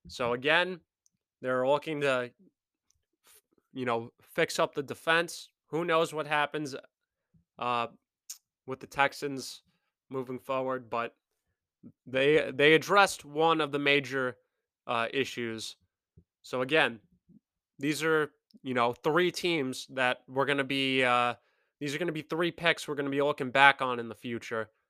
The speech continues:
uh, uh, especially for the, uh,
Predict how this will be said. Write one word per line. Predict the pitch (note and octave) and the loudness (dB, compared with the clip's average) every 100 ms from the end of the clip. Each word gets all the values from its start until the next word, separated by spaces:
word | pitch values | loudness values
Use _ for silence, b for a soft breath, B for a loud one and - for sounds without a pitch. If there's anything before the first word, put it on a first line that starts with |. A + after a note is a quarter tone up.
| _ - | _ -6
uh, | A#2+ A2+ A2+ - G3+ _ _ _ _ _ _ _ - | 0 0 0 -6 _ _ _ _ _ _ _ _ -8
uh, | B2+ A#2+ | -2 -2
especially | A#2+ - F#3 - E3+ | -2 0 0 0 -4
for | D3+ D3+ | -4 -4
the, | C3+ C3 B2 | 0 2 2
uh, | A#2+ A#2 | 2 0